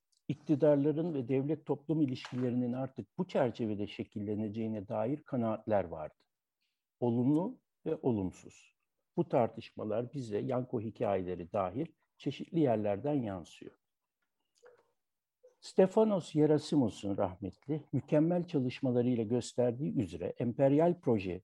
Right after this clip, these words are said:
diyebileceğimiz siyasi vizyona muhalefet ifade eden versiyonları olmakla birlikte, hatta Yanko hikayelerinin ilk o çizgide çizildiği muhtemel olmakla birlikte,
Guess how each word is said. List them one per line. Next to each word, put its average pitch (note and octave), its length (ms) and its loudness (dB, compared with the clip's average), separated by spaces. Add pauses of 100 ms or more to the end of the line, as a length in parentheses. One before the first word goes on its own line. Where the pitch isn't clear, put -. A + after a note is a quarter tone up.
(100)
diyebileceğimiz G2+ 720 -4
siyasi A2 600 0
vizyona F#2 520 -4
muhalefet D#3 760 2
ifade B2 420 -2
eden G#2+ 300 0
versiyonları G#2+ 800 0
olmakla A2+ 560 2
birlikte, - 540 -6 (880)
hatta - 340 4
Yanko C#3 440 4
hikayelerinin A2 960 2
ilk F#3 360 -2
o E3 160 2
çizgide B2 760 2 (540)
çizildiği G#2 600 -6
muhtemel A2 540 -2
olmakla A2 560 -2
birlikte, G2 560 -4